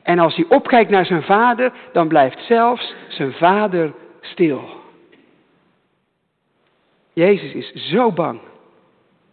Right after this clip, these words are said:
En terecht. En nu het in volle hevigheid op hem afkomt, nu voelt Jezus dat wat hij straks tegen de discipelen zal zeggen:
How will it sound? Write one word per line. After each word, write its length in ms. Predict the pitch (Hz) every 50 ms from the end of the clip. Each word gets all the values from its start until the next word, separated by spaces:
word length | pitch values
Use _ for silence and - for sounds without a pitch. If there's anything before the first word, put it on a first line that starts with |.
| _ _ _ _ _ _ _ _ _ _ _ _ _ _ _ _
En 160 | - 185 170
terecht. 400 | - 165 139 127 104 - - - - - _ _ _ _ _ _ _ _ _ _ _ _ _ _ _ _ _ _ _ _ _ _ _ _ _ _ _ _ _ _ _ _ _ _ _ _ _ _ _ _ _ _ _
En 160 | - 151 160
nu 180 | 185 202 196 175
het 120 | 160 -
in 160 | 147 131 120
volle 420 | 110 - - - 220 285 311 277 202
hevigheid 840 | 170 139 120 139 196 254 277 269 277 208 - - 165 160 160 151 -
op 120 | 151 -
hem 120 | - 127 127
afkomt, 640 | - 220 226 - - - 233 247 302 311 311 - - - - - - - - - - - - - _
nu 180 | 156 135 120
voelt 420 | 113 - - 247 277 311 311 277 -
Jezus 580 | 190 190 190 208 240 262 233 - 254 214 -
dat 240 | - 202 214 262 -
wat 200 | - 175 165 160
hij 200 | - 147 135 127 - - - - - _ _
straks 440 | - - - - 214 202 - - -
tegen 280 | - 170 160 - 165
de 60 | 139 131
discipelen 520 | 139 131 - - 254 240 - 233 208 202
zal 220 | 175 202 196 190
zeggen: 460 | 175 - 185 160 143 - - 165 175